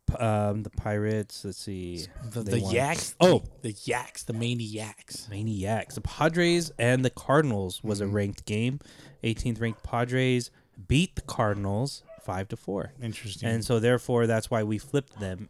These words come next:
Speaker 1: in our power rankings when we released it on Thursday.
Speaker 2: Ah, okay, okay.
Speaker 1: Yeah. So we flipped them, basically. So now the Padres were thirteen. Cardinals, I think we put them at seventeen after that.
Speaker 2: Something like that.
Speaker 1: Uh, O C R B L,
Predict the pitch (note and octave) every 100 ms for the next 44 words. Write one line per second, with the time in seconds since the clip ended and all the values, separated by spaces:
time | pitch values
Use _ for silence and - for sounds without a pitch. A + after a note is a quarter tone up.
0 | - A#2 G#2 F#2+ - - A#2+ A2 G2 F#2
1 | G2 F#2+ F#2+ F#2 F#2+ F#2+ F#2+ F#2+ F2+ F2
2 | F#2 - - - _ - G2+ A#2 - B2
3 | A#2 A#2 A2+ A2 G#2+ - G#2 - G#2+ F2
4 | - _ - - - - A2+ A#2 - B2
5 | C3 A#2+ A2 G2+ - - G2 G2 G#2+ A2+
6 | B2+ A2+ D3 D3+ B2+ A2 G#2+ - G#2 -
7 | A2+ G#2 G2+ C#3 D3+ C#3+ C#3 C3 G#2+ A#2+
8 | G#2+ G2 A2 F2+ D#2 - F#2 F2 F2+ E2+
9 | E2+ E2 E2 E2+ _ - - B2 G#2+ F#2+
10 | A2+ - _ _ _ - - A#2 A2 A2
11 | B2+ B2+ C3+ C3+ A#2 B2+ A#2+ G#2+ G2 F#2+
12 | F2 A2+